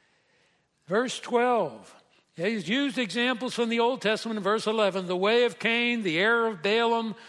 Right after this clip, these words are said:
the rebellion of Korah. Now, to our day, Jude says,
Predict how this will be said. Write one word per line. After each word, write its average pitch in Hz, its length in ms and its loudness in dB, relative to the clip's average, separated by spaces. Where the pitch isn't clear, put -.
the 185 100 0
rebellion 220 560 2
of 185 140 -6
Korah. 226 560 2
Now, 214 600 2
to 233 200 -2
our 262 240 6
day, 180 380 2
Jude 180 280 -6
says, 151 340 0